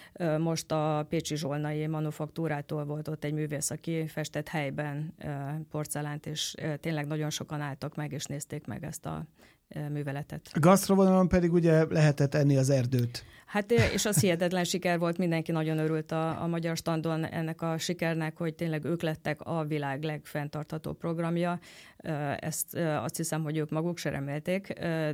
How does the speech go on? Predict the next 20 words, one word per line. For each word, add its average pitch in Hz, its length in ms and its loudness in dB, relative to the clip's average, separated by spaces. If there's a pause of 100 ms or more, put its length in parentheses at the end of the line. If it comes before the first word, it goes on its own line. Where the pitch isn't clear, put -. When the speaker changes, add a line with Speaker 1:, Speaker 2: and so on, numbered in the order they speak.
Speaker 1:
persze, 151 300 0
természetesen 151 760 -4
azt 151 160 -6
igen, 160 460 -2
ö, 147 260 -6
tudták 160 380 -4
már, 147 160 -4
hogy 156 120 -4
beválogatottak, 180 840 -2
de 165 240 -4
hogy 160 220 -4
ők, 175 240 -2
ők 190 120 -2
hozzák 156 340 -2
el 165 120 -2
a 151 40 -2
pálmát, 165 460 -4
ez 147 200 -2
hatalmas 147 440 -8
siker. - 380 -10